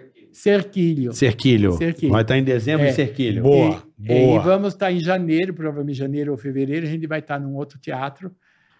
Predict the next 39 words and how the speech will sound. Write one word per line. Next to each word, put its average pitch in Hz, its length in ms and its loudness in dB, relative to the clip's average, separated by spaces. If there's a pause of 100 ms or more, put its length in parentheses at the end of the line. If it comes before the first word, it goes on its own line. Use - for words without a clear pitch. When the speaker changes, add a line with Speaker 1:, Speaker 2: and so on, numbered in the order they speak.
(140)
Speaker 1:
é, 127 800 -6
já 113 200 -6
Speaker 3:
Legal. 120 300 2
Speaker 1:
com 120 60 4
a - 20 2
carreira 139 280 -2
de 123 140 -8
sábado, 135 640 -8
sexta, 139 420 -10
sábado 131 380 -8
e - 20 -2
domingo, 160 440 -8 (680)
né? 151 320 -4 (440)
Provavelmente 139 680 -2
vai 147 140 -2
dar 147 140 -4
tudo 147 260 -8
certo 143 300 -8
pra 165 120 -8
vocês 151 320 -8
irem 147 200 -6
lá 147 80 -6
assistir 139 260 -10
a 139 60 -6
gente. 120 360 -10
Speaker 3:
Boa, 123 420 4
fechado, 123 460 0
Speaker 2:
É, 113 120 -2
Speaker 3:
mamãe. 113 200 -4
Speaker 2:
teatro 151 400 2
realmente 135 680 0 (600)
é 139 60 -4
engraçado, 139 640 0
porque 147 460 -2
eu, 143 580 0
eu 117 100 0
me 127 120 2
lembro, 123 580 4
Mama. 82 440 -4